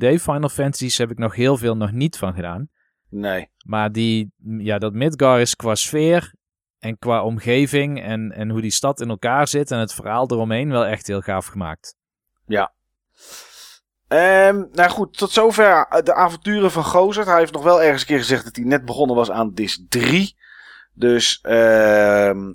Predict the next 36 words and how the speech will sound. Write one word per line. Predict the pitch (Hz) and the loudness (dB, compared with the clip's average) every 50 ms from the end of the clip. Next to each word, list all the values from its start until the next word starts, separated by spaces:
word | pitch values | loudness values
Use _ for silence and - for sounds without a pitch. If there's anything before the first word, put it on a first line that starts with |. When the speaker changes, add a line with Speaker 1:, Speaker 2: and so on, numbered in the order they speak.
| - _ | -16 _
Speaker 1:
Ja, | - 113 120 | -12 -6 -4
dat | 131 131 | -2 0
was | 139 156 | 2 2
Speaker 2:
hij | 127 110 | 2 4
Speaker 1:
hij | |
Speaker 2:
wilde | 120 143 156 156 | 4 4 4 4
Speaker 1:
bijna, | 180 180 175 139 117 110 113 | 2 0 -2 -4 -6 -6 -6
hè? | 135 165 165 | -8 -8 -10
Dan | 147 120 | -8 -6
had | 120 127 - | -6 -6 -6
hij | - 135 | -6 -2
nog | 127 120 | 2 4
Speaker 2:
Ja. | 143 175 196 190 156 | 6 6 8 8 8
Speaker 1:
anderhalf | 139 147 - 151 123 117 | 6 6 4 2 2 0
uur | 127 120 | -2 -2
moeten | 120 123 123 123 | -4 -4 -6 -8
spelen. | - - 160 151 131 107 98 98 - _ _ _ _ _ _ _ _ _ _ | -8 -6 -4 -4 -4 -4 -6 -8 -12 _ _ _ _ _ _ _ _ _ _
Speaker 2:
Ja, | - 120 160 156 139 - - _ _ _ | 2 4 4 4 4 2 -2 _ _ _
ja, | - 135 143 123 - _ _ | 0 2 2 2 2 _ _
maar | _ 113 123 127 135 | _ -4 0 2 4
ja, | 143 156 147 - | 4 4 4 4
hij | 131 147 151 | 4 2 4
wilde, | 151 170 170 156 - - | 2 2 2 2 0 0
eigenlijk | - 147 185 220 214 202 185 170 156 131 | 0 2 4 4 4 4 2 0 -2 -2
wilde | 131 156 170 165 160 151 143 143 | 0 0 2 2 0 -2 -4 -8
hij | 160 160 | -6 -2
nog | 156 156 143 - | -2 -2 -2 -2
wat | 131 131 - - | -4 -6 -6 -2
andere | - 233 254 233 175 143 131 120 | 0 0 2 2 2 2 0 0
dingen, | 101 127 123 120 117 113 110 107 107 110 104 98 - | 2 2 0 2 2 2 2 4 4 4 4 2 0
eh, | 90 107 | -6 -6
wilde | 107 117 113 113 110 110 | -4 -2 -2 -2 -2 -6
hij | 110 110 101 | -8 -8 -4
doen, | 110 131 143 151 131 | -2 -2 0 0 -2
wat | 113 107 | -2 -2
sidequests | - - - 170 165 180 180 - - - 175 165 170 175 - - - - - _ | -2 -2 0 2 2 2 0 -2 0 2 4 4 4 2 0 -4 -6 -8 -10 _